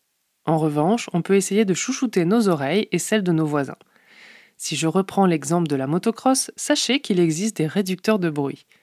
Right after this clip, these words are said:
Pour ce qui est des travaux, il y a des règles qui obligent de les faire en semaine à certaines heures pour laisser des moments de calme, comme par exemple le dimanche après-midi ou en fin de journée.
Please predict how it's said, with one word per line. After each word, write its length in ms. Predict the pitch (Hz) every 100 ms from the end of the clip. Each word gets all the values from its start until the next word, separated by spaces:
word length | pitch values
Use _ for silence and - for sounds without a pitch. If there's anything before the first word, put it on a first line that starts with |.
| _ - - - _
Pour 180 | 165 151
ce 80 | 160
qui 320 | - 180 196
est 60 |
des 120 | 165 143
travaux, 480 | - 214 214 285 -
il 160 | 185
y 80 | 170
a 40 | 160
des 140 | 160
règles 360 | 147 226 233 185
qui 140 | 180
obligent 360 | 170 160 220 202
de 100 | 175
les 140 | 160
faire 340 | - 175 220 -
en 100 | 220
semaine 520 | 220 - 156 151 226 -
à 80 | 160
certaines 500 | - 233 208 185 139
heures 300 | 135 185 -
pour 180 | - 202
laisser 260 | 214 -
des 140 | 226 190
moments 260 | 175 185
de 100 | 175
calme, 440 | 156 - 135 165 214 - - -
comme 180 | 190 190
par 160 | 226
exemple 380 | 220 190 180 -
le 80 | 226
dimanche 420 | 202 156 131 - -
après-midi 680 | 196 - 170 147 143 240 330 - _ _ _ _ _
ou 80 | 220
en 120 | 247
fin 180 | 208 202
de 80 | 185
journée. 320 | 156 135 -